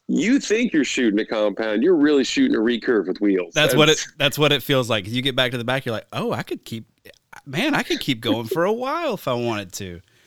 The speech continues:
Speaker 2: Oh,
Speaker 1: Yeah,
Speaker 2: man.
Speaker 1: it's bad.
Speaker 2: Yeah, flashbacks.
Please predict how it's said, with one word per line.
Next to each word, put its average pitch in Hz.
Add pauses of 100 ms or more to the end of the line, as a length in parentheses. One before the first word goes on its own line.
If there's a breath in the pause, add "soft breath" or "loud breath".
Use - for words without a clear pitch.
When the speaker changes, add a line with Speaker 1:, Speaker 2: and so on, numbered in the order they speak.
(540 soft breath)
Speaker 2:
Oh, 131
Speaker 1:
Yeah, 107
Speaker 2:
man. 95
Speaker 1:
it's -
bad. -
Speaker 2:
Yeah, 101 (240)
flashbacks. 107